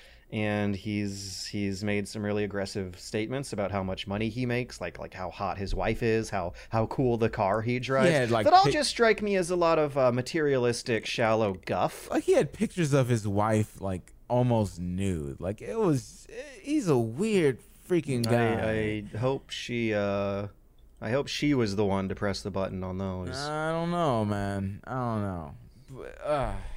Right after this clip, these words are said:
Speaker 2: I'm pretty sure she was okay with it. I mean, you married the guy, right?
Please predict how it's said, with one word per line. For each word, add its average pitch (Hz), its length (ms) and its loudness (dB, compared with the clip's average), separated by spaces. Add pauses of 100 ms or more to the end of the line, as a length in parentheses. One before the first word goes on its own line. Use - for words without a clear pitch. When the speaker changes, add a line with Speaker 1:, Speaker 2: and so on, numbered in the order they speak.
(160)
Speaker 2:
I'm 190 120 0
pretty 214 160 2
sure 170 180 0
she 135 160 -2
was 120 160 0
okay 104 380 -2
with 95 200 -4
it. 90 120 -6
I 92 40 -6
mean, 90 380 -10 (300)
you 127 120 2
married 127 460 4
the 92 80 0
guy, 67 380 -6 (400)
right? 101 280 -6